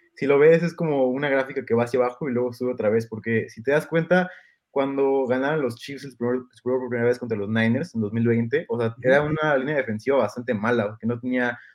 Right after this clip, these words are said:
Speaker 1: o sea, fuera de Chris Jones, no había alguien más que te pudiera hacer algo importante. O sea, obviamente estaban ahí otros jugadores como Frank Clark, pero ni siquiera era algo como importante que, que, que hizo, solamente fue un sack que todo el mundo recuerda, pero en realidad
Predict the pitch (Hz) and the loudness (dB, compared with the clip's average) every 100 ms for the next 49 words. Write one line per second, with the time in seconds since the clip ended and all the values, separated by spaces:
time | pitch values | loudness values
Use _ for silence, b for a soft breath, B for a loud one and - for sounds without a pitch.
0 | _ 123 117 156 139 139 127 147 185 127 | _ 0 4 2 4 0 2 0 -4 2
1 | 127 135 127 123 123 123 120 117 113 117 | 6 6 4 0 -2 -2 -10 -12 -10 0
2 | 117 120 117 117 117 117 110 107 107 120 | 0 0 0 0 2 0 -2 -4 -4 -4
3 | 113 110 104 123 120 117 - 120 120 110 | -4 -6 -2 0 -2 -6 -2 0 2 2
4 | 117 117 b _ 127 143 135 120 113 120 | 0 -4 b _ -2 -2 -2 0 2 2
5 | - 117 123 117 113 123 175 - 127 117 | -2 -4 -4 -2 0 0 -2 2 4 4
6 | 113 117 139 135 123 B B B 123 131 | 2 0 2 4 2 B B B 4 4
7 | 131 123 117 113 110 - 123 123 110 110 | 4 0 -2 0 -2 0 -2 -4 -2 0
8 | 104 92 117 104 - 117 120 120 110 123 | 0 -4 -8 -10 -6 -2 -2 -4 -2 0
9 | 120 117 - 120 117 120 120 120 110 120 | 0 -4 -4 -2 0 -2 -4 -4 -2 0
10 | 117 120 120 107 117 123 147 123 117 120 | 0 0 -2 0 0 0 0 0 0 2
11 | 143 | 2